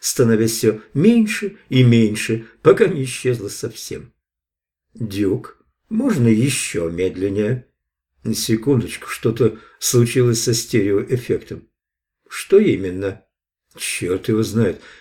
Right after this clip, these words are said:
При просмотре с нормальной скоростью все было в порядке, а при замедлении получилось искажение стереоэффекта.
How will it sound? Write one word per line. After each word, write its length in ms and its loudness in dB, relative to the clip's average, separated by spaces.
При 220 2
просмотре 640 2
с 100 -4
нормальной 540 0
скоростью 540 -2
все 200 2
было 220 4
в 100 -4
порядке, 540 2
а 140 2
при 160 -2
замедлении 720 0
получилось 720 2
искажение 720 2
стереоэффекта. 1300 -4